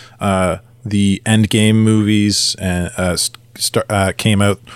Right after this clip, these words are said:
where they started kind of te-, their teasers were fit, riddled with non, non-movie accuracies. Um,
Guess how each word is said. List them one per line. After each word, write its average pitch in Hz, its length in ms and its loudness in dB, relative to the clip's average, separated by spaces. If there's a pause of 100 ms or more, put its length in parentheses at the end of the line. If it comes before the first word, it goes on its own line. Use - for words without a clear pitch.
(140)
where 113 100 2
they 104 120 4
started 101 380 0
kind 95 140 -2
of - 180 -6 (520)
te-, 131 400 2
their 107 120 0
teasers 123 680 2 (160)
were 101 160 -2
fit, - 320 -6
riddled 113 320 2
with 104 240 -2 (360)
non, 107 540 0 (100)
non-movie 101 1160 0
accuracies. 120 800 0 (680)
Um, 95 380 0